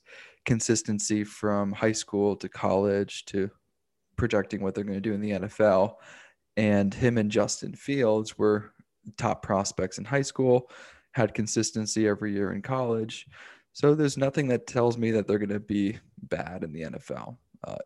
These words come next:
every sign is pointing to them producing in the, in the next level as well.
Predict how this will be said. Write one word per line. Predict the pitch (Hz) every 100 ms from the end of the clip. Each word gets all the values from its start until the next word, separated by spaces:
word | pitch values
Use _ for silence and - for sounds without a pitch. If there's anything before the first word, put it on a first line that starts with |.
| -
every | 117 123 127 117
sign | - - 113 107 104
is | 101
pointing | - 110 98 98 98
to | -
them | 73 67 -
producing | - - 87 - 65
in | 69
the, | 71 -
in | -
the | -
next | - -
level | - -
as | - -
well. | - - 139